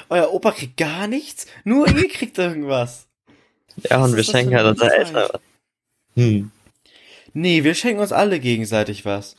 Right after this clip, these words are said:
Speaker 2: Ich wüsste aber nicht,
Speaker 1: Also,
Speaker 2: was mein Bruder
Speaker 1: naja,
Speaker 2: schenken
Speaker 1: ich schenke jetzt
Speaker 2: sollte.
Speaker 1: meinem Bruder nichts und meinen Großeltern auch nichts, aber meinen Eltern schenke ich zumindest was.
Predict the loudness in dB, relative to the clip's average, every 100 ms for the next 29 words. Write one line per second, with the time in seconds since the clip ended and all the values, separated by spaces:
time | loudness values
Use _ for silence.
0 | _ _ _ _ -2 0 2 2 4 4
1 | 4 6 6 6 2 0 -4 -6 0 2
2 | 4 2 0 -4 -2 0 0 -4 -6 -6
3 | -4 -4 -4 -8 -8 -6 -6 -8 -12 -8
4 | -8 -6 -4 -4 -2 -4 -6 -8 -10 -10
5 | -12 -12 -12 -8 -8 -8